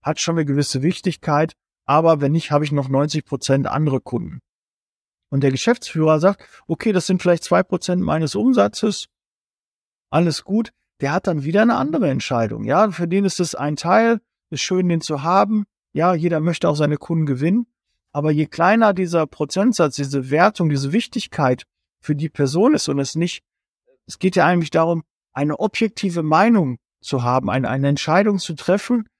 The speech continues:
die fürs Unternehmen gut ist. Und wenn ich als Disponent, das mein einziger Kunde ist und dieser Kunde bricht mir weg, dann habe ich Angst um meinen Job. Und dann denke ich, oh Kacke, da habe ich jetzt fünfzig, sechzig Mitarbeiter frei,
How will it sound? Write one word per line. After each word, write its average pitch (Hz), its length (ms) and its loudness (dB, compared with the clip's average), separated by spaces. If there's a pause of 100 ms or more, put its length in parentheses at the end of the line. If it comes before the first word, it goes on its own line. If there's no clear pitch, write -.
(200)
die 170 100 0
fürs - 220 -4
Unternehmen 160 840 2
gut 214 300 -2
ist. - 320 -4 (840)
Und 147 220 0
wenn 165 260 2 (300)
ich 214 200 2
als - 180 2
Disponent, 180 680 0 (380)
das 139 240 -4
mein 135 160 -2
einziger 143 400 0
Kunde 269 340 2
ist - 340 -4
und 151 200 0
dieser 160 200 2
Kunde 165 360 2
bricht 135 380 -2
mir 123 160 0
weg, - 280 0 (480)
dann 120 180 0
habe 117 140 -2
ich - 140 -8
Angst 117 320 -4
um 143 80 0
meinen 180 200 4
Job. 156 280 2 (840)
Und 135 80 0
dann 127 120 4
denke 143 240 2
ich, - 160 -8 (480)
oh 139 140 4
Kacke, - 420 -2 (500)
da 113 120 -2
habe 135 120 2
ich 120 60 -2
jetzt - 180 2
fünfzig, 170 460 0
sechzig - 400 -2
Mitarbeiter 156 500 2
frei, 139 380 0